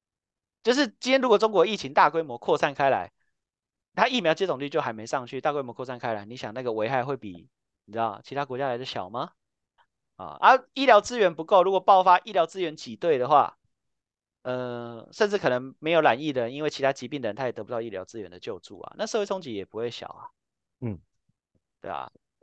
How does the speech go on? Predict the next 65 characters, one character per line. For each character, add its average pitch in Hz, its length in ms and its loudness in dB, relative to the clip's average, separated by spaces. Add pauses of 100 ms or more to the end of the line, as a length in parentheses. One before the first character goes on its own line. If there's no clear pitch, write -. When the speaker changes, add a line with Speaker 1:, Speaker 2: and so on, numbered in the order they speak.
(100)
Speaker 1:
我 160 180 8
觉 175 140 6
得 214 100 6
那 262 100 6
对 233 160 6
于 180 40 4
中 208 140 0
国 185 120 2
的 139 80 0
穷 127 340 -6
人 107 160 -4
啊， 98 100 -8
或 123 100 -2
医 156 80 -4
疗 120 200 0
资 139 160 -10
源 123 220 -4
不 147 160 -12
足 117 140 -14
地 147 180 -10
区 131 220 -10
的 120 120 -6
人 101 160 -10
来 107 140 -8
讲， 101 220 -10
就 151 100 -14
是 196 140 -12
那 208 140 2
一 208 40 0
种 160 120 -4
社 175 140 -4
会 170 100 2
达 147 120 4
尔 143 60 4
文 123 100 -8
主 113 140 -16
义 113 40 -12
的 113 80 -14
论 135 140 -8
调， 131 100 -4
其 117 140 -10
实 131 80 -16
蛮， 104 180 -8 (140)
蛮 117 160 -8
残 117 280 -2
忍 135 200 -2
的 - 100 -20
啊， - 120 -16
我 104 280 -8
个 - 160 -2
人 101 200 -2 (160)
不 117 80 -14
太 117 120 -4
认 107 180 -4
同， - 180 -20 (160)
我 131 100 -12
觉 151 100 -4
得 190 240 4
那 185 100 -4
不 - 100 -6
太 151 120 4
好。 - 220 -8 (540)
好， 113 180 4
所 269 160 10
以 285 180 0